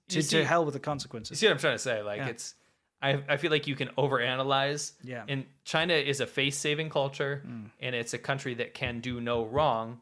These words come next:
Speaker 2: 'cause it's an authoritarian state which dictates things. And when they dictate something, it cannot be incorrect.
Speaker 1: Yeah.
Speaker 2: Right? So
Speaker 1: Yeah.
Speaker 2: it's as simple as that.
Speaker 1: That's all it is.
Speaker 2: Uh, Tacit Turn, if P R C ships try to ram a Navy, Navy vessel, it's illegal under in-, international law.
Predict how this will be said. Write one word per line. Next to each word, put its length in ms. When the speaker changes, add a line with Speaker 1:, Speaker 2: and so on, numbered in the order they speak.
Speaker 2:
'cause 200
it's 140
an 80
authoritarian 560
state 260
which 220
dictates 480
things. 220
And 60
when 120
they 100
dictate 460
something, 340
it 220
cannot 1400
be 200
incorrect. 640
Speaker 1:
Yeah. 180
Speaker 2:
Right? 260
So 200
Speaker 1:
Yeah. 80
Speaker 2:
it's 100
as 160
simple 340
as 120
that. 320
Speaker 1:
That's 240
all 140
it 80
is. 160
Speaker 2:
Uh, 220
Tacit 360
Turn, 220
if 120
P 120
R 100
C 400
ships 400
try 180
to 100
ram 260
a 20
Navy, 440
Navy 280
vessel, 560
it's 120
illegal 360
under 200
in-, 260
international 680
law. 400